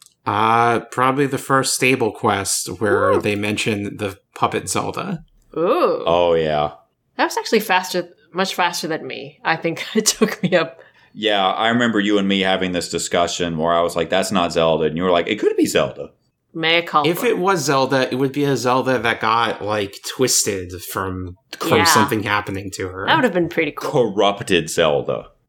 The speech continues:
Speaker 1: Punished
Speaker 2: Improbable,
Speaker 1: Zelda.
Speaker 2: but cool.
Speaker 3: Possessed Ze-, they've done th-, that a couple of times in this series, though it's usually through, like, possession. But I saw,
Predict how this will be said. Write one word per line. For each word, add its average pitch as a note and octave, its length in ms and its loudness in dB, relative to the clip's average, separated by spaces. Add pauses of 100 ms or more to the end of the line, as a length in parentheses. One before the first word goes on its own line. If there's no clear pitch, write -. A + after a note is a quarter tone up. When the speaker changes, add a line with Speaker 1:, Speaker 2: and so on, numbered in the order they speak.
(220)
Speaker 1:
Punished F#3 320 2
Speaker 2:
Improbable, F3+ 280 6
Speaker 1:
Zelda. - 260 -2
Speaker 2:
but - 100 -12
cool. - 280 -10 (340)
Speaker 3:
Possessed G2 560 2
Ze-, G#2 160 2
they've G#3+ 220 2
done A#3+ 300 2
th-, C3 140 -8
that A#2 340 2
a G2+ 60 2
couple G#2 400 0
of E2+ 120 0
times D#2 560 -2
in E2 180 -6
this D2+ 200 -6
series, C#2 420 -2
though F#2 100 6
it's F#2 120 2
usually G2+ 400 2
through, F2+ 220 0
like, E2 300 0
possession. E2+ 760 0 (400)
But F#2 440 2
I B2+ 100 2
saw, C3+ 420 0